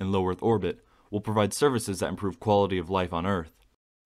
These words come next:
They will also lead to an increase in the number of objects in key orbits, raising the risk of further debris creation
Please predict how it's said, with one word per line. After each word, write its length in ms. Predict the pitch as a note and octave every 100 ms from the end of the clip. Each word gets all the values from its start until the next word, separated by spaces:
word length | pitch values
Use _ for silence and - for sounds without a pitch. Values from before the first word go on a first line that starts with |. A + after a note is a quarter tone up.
| -
They 80 | F#2+
will 140 | G2
also 360 | - C3+ - G#2+
lead 240 | F#2+ F2+
to 100 | F#2+
an 80 | F2+
increase 540 | A#2 C3+ - F#2+ F2+
in 100 | -
the 80 | F#2+
number 240 | F#2+ F2+ F2
of 100 | -
objects 460 | A2 G2+ F2+ -
in 140 | - F2
key 220 | - F#2
orbits, 520 | G2+ F2 D2+ - - _ _ _
raising 300 | - G#2+ G#2+
the 80 | G2
risk 200 | G2 G2
of 120 | F#2
further 240 | - F#2 F2
debris 300 | E2 A#2+ B2
creation 540 | G#2 F#2 E2+ E2+ E2+